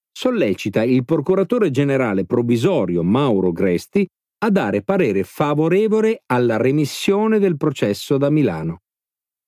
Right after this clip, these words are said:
In tre paginette De Peppo spiega che Milano non può ospitare il processo perché la sinistra, che descrive come violenta e potentissima, inscenerebbe manifestazioni che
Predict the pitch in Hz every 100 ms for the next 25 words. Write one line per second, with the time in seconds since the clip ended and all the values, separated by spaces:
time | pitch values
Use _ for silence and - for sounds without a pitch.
0 | _ _ _ _ - 170 151 247 202 151
1 | 110 87 82 _ 151 - - 151 170 104
2 | 85 - 175 - - 90 85 127 - -
3 | 240 254 185 104 104 175 - 214 240 190
4 | 262 175 - 120 95 107 98 95 101 -
5 | 95 82 - 85 110 - 196 160 - 135
6 | 156 202 - 220 233 _ _ - 107 98
7 | - - 180 185 110 107 98 92 95 117
8 | 151 107 - 85 _ 95 - - 160 110
9 | 92 82 156 143 - 185 190 _ _ _
10 | _ 190 202 - - 220 226 151 98 104
11 | 110 170 185 143 147 - 160 - 240 254
12 | 247 196 190 139